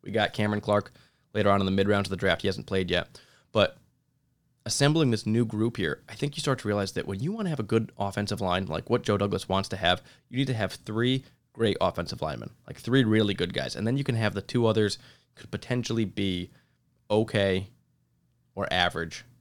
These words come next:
depending on the level of the greatness of the other three. Now, we've got one great offensive lineman. I'm willing to call Becton great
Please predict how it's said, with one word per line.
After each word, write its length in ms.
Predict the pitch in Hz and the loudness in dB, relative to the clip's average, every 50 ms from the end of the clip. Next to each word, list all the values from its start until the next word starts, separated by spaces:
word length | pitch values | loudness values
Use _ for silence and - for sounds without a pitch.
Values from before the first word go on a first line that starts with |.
| _ _ _ _ _ _ _ _ _ _ _ - | _ _ _ _ _ _ _ _ _ _ _ -14
depending 320 | - - 135 147 143 131 | -4 0 2 2 4 4
on 80 | 113 107 | 2 2
the 80 | 104 | 2
level 240 | 104 107 104 101 98 | 2 2 0 0 -2
of 80 | 90 - | -4 -6
the 60 | 98 | -4
greatness 500 | 98 110 104 - - 85 - - - - - | -2 0 -2 -2 -4 -6 -8 -8 -10 -10 -8
of 100 | 92 - | -8 -6
the 80 | - - | -4 -4
other 160 | 67 - 71 | -4 -6 -6
three. 280 | - - - - 82 - - - - _ - | -8 -2 -2 -2 -2 -2 -8 -20 -20 _ -4
Now, 80 | 95 110 | 0 0
we've 100 | 143 139 | 2 4
got 240 | 135 123 107 - | 4 4 4 4
one 400 | 104 107 110 110 107 110 104 110 - _ - | 2 4 4 4 4 4 0 -2 -6 _ -4
great 180 | - 104 95 - | -2 0 0 0
offensive 360 | - - - 82 87 - - | 0 -2 -2 -4 -8 -8 -4
lineman. 340 | - 90 80 76 - - - _ - - | -4 -2 -2 -2 -6 -10 -14 _ -8 -2
I'm 100 | 92 113 | 0 2
willing 200 | 117 113 110 104 | 2 2 2 0
to 60 | 98 | -2
call 200 | - 104 98 95 | 0 0 0 2
Becton 360 | - 98 98 - 92 87 90 | 2 0 -2 -2 -6 -8 -6
great 240 | - 101 90 - - | -4 -4 -4 -4 -6